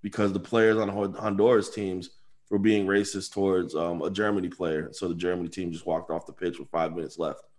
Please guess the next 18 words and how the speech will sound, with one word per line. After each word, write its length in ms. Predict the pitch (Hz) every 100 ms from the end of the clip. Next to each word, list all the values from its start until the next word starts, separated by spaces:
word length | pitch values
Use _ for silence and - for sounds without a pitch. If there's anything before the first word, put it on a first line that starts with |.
| _ _ _ _ -
It's 100 | 135 196
always 200 | 196 -
interesting 400 | 170 170 156 131
when 100 | 120
I 60 |
hear 160 | 120 123
those 200 | 120 123
stories, 320 | 127 113 107
too, 180 | - 113
about 240 | 98 92
the 100 | 98
other 140 | 110 98
team 540 | - 113 120 113 90 - 73 85
being 220 | 107 123 113
racist. 420 | 120 120 123 - - - - - - -
Uh, 640 | 107 104 98 87 64 76
I, 340 | - 113 110 95 - -
I 420 | 107 104 104 92